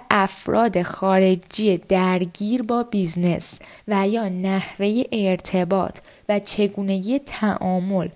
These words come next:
و کار با هر یک از اونا اشاره کردیم، اما توی این قسمت ما وظایف هر یک از بخشای بیزنس خودمون رو ذکر می‌کنیم. قسمت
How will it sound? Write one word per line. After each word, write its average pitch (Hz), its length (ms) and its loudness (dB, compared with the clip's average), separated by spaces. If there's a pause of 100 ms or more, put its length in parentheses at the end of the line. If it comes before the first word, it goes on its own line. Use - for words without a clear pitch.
(320)
و 202 220 0 (100)
کار 240 420 2
با 196 180 0
هر 220 360 0
یک 208 200 2
از 185 180 2
اونا 185 140 0
اشاره 180 480 0
کردیم، 175 760 -2 (420)
اما 247 260 0
توی 254 240 2
این 254 200 0
قسمت 202 720 2 (320)
ما 262 180 2 (100)
وظایف 202 760 4
هر 180 340 0
یک 180 220 2
از 180 180 2 (100)
بخشای 180 600 0
بیزنس 185 420 -2
خودمون 220 800 4
رو 185 320 0
ذکر 185 480 -2
می‌کنیم. - 400 -12 (960)
قسمت 339 440 4